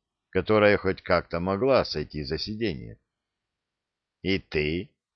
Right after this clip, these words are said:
хочешь сказать, что безумная партия сюда слитки вагонами возила, а? Не знаю, всхлипнул инженер. Знаю только,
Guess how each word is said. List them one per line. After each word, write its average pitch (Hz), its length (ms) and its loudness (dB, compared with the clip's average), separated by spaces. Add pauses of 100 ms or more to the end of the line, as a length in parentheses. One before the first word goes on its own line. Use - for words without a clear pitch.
(220)
хочешь 147 600 0
сказать, 82 960 -2 (240)
что 101 220 0
безумная 113 720 2
партия 120 720 4
сюда 110 480 2 (300)
слитки 127 760 0
вагонами 139 1000 2
возила, 87 640 -2
а? 123 320 4 (1200)
Не 180 220 0
знаю, 123 720 6 (600)
всхлипнул 98 680 -2
инженер. 85 600 -2 (480)
Знаю 101 600 0
только, 101 460 2